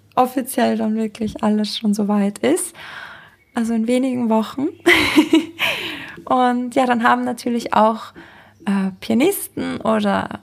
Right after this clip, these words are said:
andere Musiker die Chance, dann auch am Flügel,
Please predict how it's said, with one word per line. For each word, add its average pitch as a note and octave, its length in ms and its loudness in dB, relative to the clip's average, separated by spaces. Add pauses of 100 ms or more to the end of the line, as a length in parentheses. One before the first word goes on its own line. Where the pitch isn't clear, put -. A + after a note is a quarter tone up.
(120)
andere C4 380 0
Musiker A#3+ 500 -2
die A3 120 -2
Chance, G#3 560 0
dann G#3 160 -2
auch G#3 420 -4 (400)
am G#3+ 380 0 (200)
Flügel, C4 640 0